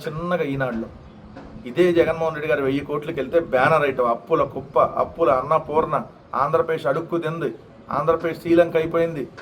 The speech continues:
ఇలా బొందయింది, ఇలా బోలయింది", ఇట్లాంటి వార్తలు రాసేవాళ్ళు. ఇప్పుడు ప్రతి నెల దాదాపుగా పద్నాలుగు, పదిహేను వేల కోట్లు అప్పులు చేస్తా ఉంటే చిన్న న్యూస్, ఐదు వేల కోట్లు మళ్ళీ అప్పులు తేబోతా ఉన్నారని.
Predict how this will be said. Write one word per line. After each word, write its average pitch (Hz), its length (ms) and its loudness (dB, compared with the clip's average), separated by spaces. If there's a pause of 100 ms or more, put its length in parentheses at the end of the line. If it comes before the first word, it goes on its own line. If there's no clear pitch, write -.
(160)
ఇలా 139 160 0
బొందయింది, 160 640 2
ఇలా 131 140 2
బోలయింది", 160 560 4
ఇట్లాంటి 127 440 -4
వార్తలు 143 320 0
రాసేవాళ్ళు. 123 580 -2 (680)
ఇప్పుడు 170 500 2 (420)
ప్రతి 143 340 0
నెల 175 500 4 (220)
దాదాపుగా 165 580 2
పద్నాలుగు, 135 560 0
పదిహేను 123 380 -2
వేల 117 180 -4
కోట్లు 160 500 -4 (320)
అప్పులు 151 280 -4
చేస్తా 135 320 -2
ఉంటే 120 220 -4
చిన్న 202 500 -4
న్యూస్, 151 300 -6 (840)
ఐదు 147 220 4
వేల 139 160 2
కోట్లు 175 300 0
మళ్ళీ 143 200 2
అప్పులు 139 240 -2
తేబోతా 120 380 2
ఉన్నారని. 113 360 -4